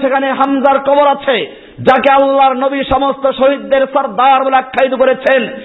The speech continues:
এই সমস্ত কবর জিয়ারত করে কোন সাহাবী, কোন মুসলিম উল্টা পায়ে হেঁটেছেন, তার কোনো প্রমাণ নেই। অথচ মাজারে গেলে পরে, পীরের দরবারে গেলে পরে দেখে উল্টা পায়ে হাঁটতে হয়। এই উল্টা পায়ে হাঁটার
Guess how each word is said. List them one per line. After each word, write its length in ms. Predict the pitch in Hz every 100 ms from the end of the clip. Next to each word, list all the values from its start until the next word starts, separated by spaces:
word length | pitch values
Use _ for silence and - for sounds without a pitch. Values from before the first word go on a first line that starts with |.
| - - 208
এই 60 | 285 285
সমস্ত 420 | 285 277 277 285 277
কবর 420 | 285 285 277 -
জিয়ারত 320 | 302 285 277 285
করে 340 | 277 269 190 - - 233
কোন 160 | 294
সাহাবী, 680 | 285 269 320 277 302 262 165
কোন 500 | - - 285 285 262
মুসলিম 520 | 320 - - 302 240 - - -
উল্টা 360 | 320 302 311 226
পায়ে 280 | 285 269 226
হেঁটেছেন, 520 | 262 294 285 277 269
তার 180 | 262 254
কোনো 200 | 254 247
প্রমাণ 440 | 247 262 247 240
নেই। 420 | 233 240 240 185 - - 262
অথচ 280 | 262 262
মাজারে 600 | 254 220 226 254 302 294
গেলে 240 | 262 247 247
পরে, 220 | 233 233
পীরের 440 | 233 330 320 269
দরবারে 380 | 269 254 240 233
গেলে 220 | 226 233
পরে 220 | 226 220 214
দেখে 360 | 214 202 208
উল্টা 400 | 202 233 208 214
পায়ে 160 | 196 147
হাঁটতে 260 | 160 151
হয়। 180 | 92 95 - - - - - - 143 - -
এই 200 | - 156 185
উল্টা 320 | 208 196 208
পায়ে 220 | 202 190
হাঁটার 560 | 180 156 185 196 190